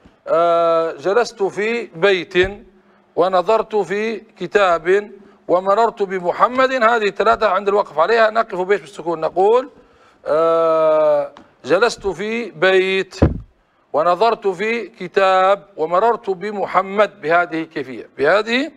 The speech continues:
الكيفية. إذن هذه، هذين حالتي، هذا ال-، الوقف على المنون في حالتي الرفع، كيف هنا؟ والجر. أهو. نجول حالة النصب.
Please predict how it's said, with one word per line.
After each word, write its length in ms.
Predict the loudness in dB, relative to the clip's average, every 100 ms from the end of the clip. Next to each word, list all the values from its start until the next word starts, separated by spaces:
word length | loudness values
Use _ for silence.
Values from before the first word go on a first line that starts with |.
| _ _ -8
الكيفية. 600 | -6 -4 -6 -6 -10 -16 -18 -6
إذن 260 | -2 0 2
هذه، 440 | 2 2 -6 -10 -16 -20 -8 0
هذين 220 | 0 0
حالتي، 540 | 2 2 0 -6 -6
هذا 340 | -2 0 0 -2
ال-، 180 | -2 -2
الوقف 540 | 0 0 -2 -2 -2
على 120 | -2
المنون 520 | -2 -2 0 2 0 -2 -20 _
في 160 | -8 0
حالتي 600 | 2 2 0 0 0 0
الرفع، 500 | 2 0 0 -6 -6 -12 -20 -16 -8
كيف 240 | -8 -6
هنا؟ 240 | -6 -6 -8 -14 _ -20 _ -20 -20 _ -14 -14 _ -2
والجر. 600 | 0 2 -2 -4 -6 -6 -12 -20 -12
أهو. 200 | -4 -2 -2 -10 -16 -16 -18 -16 -18 _ _ _ -18 -18 _ -16 -16 -20 _ _ _
نجول 260 | -2 0 2
حالة 260 | 2 2 -2
النصب. 380 | 0 0 -2